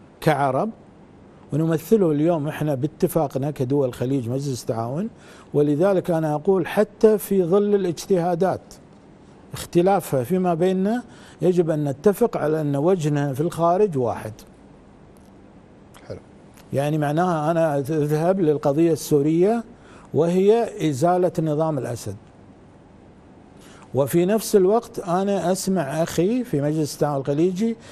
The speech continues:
Speaker 1: اللي يقول: "لماذا لا نستخدمه في فترة مؤقتة؟"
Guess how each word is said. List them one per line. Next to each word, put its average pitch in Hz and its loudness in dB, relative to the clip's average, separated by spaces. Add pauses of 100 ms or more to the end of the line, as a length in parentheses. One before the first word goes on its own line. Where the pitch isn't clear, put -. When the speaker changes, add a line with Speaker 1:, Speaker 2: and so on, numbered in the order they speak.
(140)
Speaker 1:
اللي 170 2
يقول: 185 4
"لماذا 190 2
لا 180 0
نستخدمه 175 0
في 165 -2
فترة 160 -2
مؤقتة؟" 107 -6